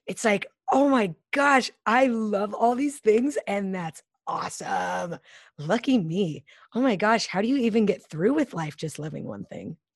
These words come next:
Oh, feel sorry for you. <laughs> Um, I think when you come at all of your,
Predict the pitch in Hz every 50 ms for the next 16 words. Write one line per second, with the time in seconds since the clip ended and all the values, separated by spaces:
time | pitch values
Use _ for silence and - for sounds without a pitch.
0 | _ _ _ _ _ _ _ _ _ _ - 196 233 262 240 202 - - - _
1 | _ _ _ _ _ _ _ _ _ _ _ _ _ _ _ _ _ _ _ -
2 | - 147 - - - - - 185 240 285 240 - - - - - - - - -
3 | _ _ _ _ _ _ _ _ _ _ _ _ - 254 247 - - 240 - _
4 | _ - - _ _ _ _ _ _ _ _ _ _ - - - _ - - -
5 | - - - - - - - - 220 220 214 202 170 190 208 220 214 208 208 208
6 | 208 202 190 - - 208 196 196 190 190 190 180 - - 185 190 185 180 175 180
7 | 175 180 175 160